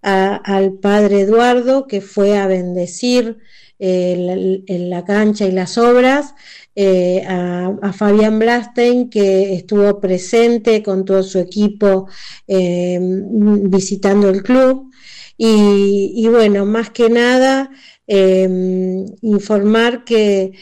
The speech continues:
eh, el club, eh, es una, un espacio social donde el deporte está, eh, está, eh, junto con el arte y la educación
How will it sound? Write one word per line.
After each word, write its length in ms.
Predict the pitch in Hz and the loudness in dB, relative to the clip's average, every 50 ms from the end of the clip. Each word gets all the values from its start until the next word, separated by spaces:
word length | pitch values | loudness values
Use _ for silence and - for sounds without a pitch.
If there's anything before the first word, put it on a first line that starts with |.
| - - _ _ _ | -20 -20 _ _ _
eh, 440 | - 196 190 190 185 185 185 202 - 208 | -2 0 2 2 2 2 0 0 -2 -2
el 340 | 196 202 202 202 190 190 - | 0 0 0 -2 -4 -6 -2
club, 520 | - 220 226 233 233 240 240 233 226 - - | 0 2 4 4 4 4 4 2 -2 -2 -4
eh, 520 | - 202 190 190 190 185 185 190 190 190 - | -4 -2 0 0 2 2 2 0 -2 -2 -2
es 220 | 196 190 190 190 - | -2 -2 -2 0 0
una, 400 | 214 202 196 190 190 190 - - - - | 0 0 0 0 -4 -6 -14 -20 -14 -6
un 260 | - 214 214 214 208 | -2 0 2 2 2
espacio 500 | 202 185 196 - 220 214 208 - 240 214 | 2 0 -2 -2 -2 -2 0 0 0 -2
social 760 | 208 - 214 196 190 - - 262 262 254 240 233 233 233 233 - - - - - - - - - _ _ - | 0 0 -2 -4 -4 -4 -2 0 2 4 4 4 2 0 -2 -6 -14 -20 -20 -20 -20 -20 -20 -20 _ _ -4
donde 760 | 190 208 208 202 202 202 196 190 196 190 196 190 196 202 214 | 0 2 2 2 2 0 0 0 2 2 2 2 0 0 0
el 160 | 208 202 202 196 | 0 0 0 0
deporte 960 | 196 190 196 - 233 226 233 233 233 233 - - 247 240 247 226 - - 202 | 0 -2 -2 0 2 2 2 2 0 -2 0 2 2 2 2 0 -2 -6 -10
está, 600 | 175 - - _ - 214 214 226 233 240 240 - - - - - - _ _ - | -10 -10 -12 _ -4 -2 0 0 -2 -2 -6 -12 -20 -20 -20 -20 -20 _ _ -6
eh, 680 | 214 202 196 190 190 190 190 190 190 190 190 202 - - | -2 0 2 2 4 4 4 2 2 0 0 -2 -4 -4
está, 1120 | 208 185 185 - - 226 226 226 220 220 214 208 208 202 202 196 196 196 190 196 202 196 - 196 | -6 -6 -6 -4 -2 0 2 2 2 2 2 2 2 0 0 -2 -2 -2 -2 -4 -6 -6 -6 -4
eh, 300 | 196 190 185 190 185 175 | -2 0 2 0 0 -2
junto 520 | - - - 233 220 220 - 226 220 202 | -4 -2 0 0 0 2 2 0 0 0
con 300 | 208 220 202 196 208 208 - | 0 -2 -2 -2 -2 -4 -4
el 200 | 214 208 202 208 220 | -2 0 0 2 2
arte 360 | 233 240 233 226 214 - 214 | 0 0 -2 -2 -2 -2 -2
y 80 | 208 196 | 0 0
la 160 | 190 190 190 | -2 -2 -2
educación 880 | 190 190 190 190 196 185 185 190 - 233 233 226 233 254 262 285 302 | -2 -2 -2 -2 -4 -6 -6 -6 -4 0 0 2 2 2 0 -2 -4